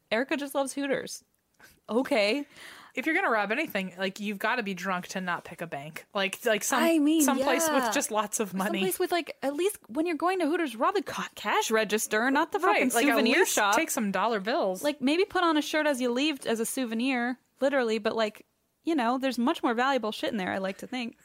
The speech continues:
Speaker 2: <laughs>
Speaker 1: Steal their chicken recipe. I don't know.
Speaker 2: Yeah, yeah, yeah.
Speaker 1: Okay. Anyway, back to this.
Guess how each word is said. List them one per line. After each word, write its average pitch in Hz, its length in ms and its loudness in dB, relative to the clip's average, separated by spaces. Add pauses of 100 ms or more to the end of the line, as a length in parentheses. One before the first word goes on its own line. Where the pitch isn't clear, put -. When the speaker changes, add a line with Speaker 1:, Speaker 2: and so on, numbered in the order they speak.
Speaker 2:
<laughs> 277 600 -4
Speaker 1:
Steal - 260 -2
their 339 160 2
chicken 392 320 -2
recipe. 294 400 0
I 196 80 2
don't 415 160 0
know. 320 140 2 (120)
Speaker 2:
Yeah, 240 180 0
yeah, 190 320 0 (160)
yeah. 233 80 2
Speaker 1:
Okay. - 260 -2 (160)
Anyway, 196 280 -6
back 190 220 -6
to - 100 -10
this. - 240 -8